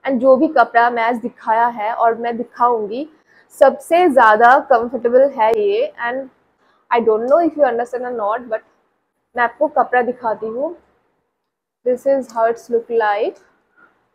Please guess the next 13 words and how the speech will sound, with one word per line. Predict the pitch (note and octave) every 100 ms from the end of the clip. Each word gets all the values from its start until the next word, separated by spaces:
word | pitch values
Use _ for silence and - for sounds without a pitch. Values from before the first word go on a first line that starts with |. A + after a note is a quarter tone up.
| _ _ _ _ _ _ _ _ C6 C6 _ _ _ _ _ _ _ -
and | B3 D4 D4+ C#4+ C#4+ B3 B3
पहन | C4 B3
के | E4 C#4 A3+ -
बहुत | A#3 A#3 A#3 B3+ C4 C#4 - -
ही | E4 D#4+
कंफर्टेबल | B3+ B3 A#3 A#3 A#3+
फील | B3+ A#3+
हो | G#3+
रहा | G3+ G3+
था | G3+ B3 D#4+ - _ _ C#4+
and | D#4+
आप | B3+ C#4
इसको | C4 D#4+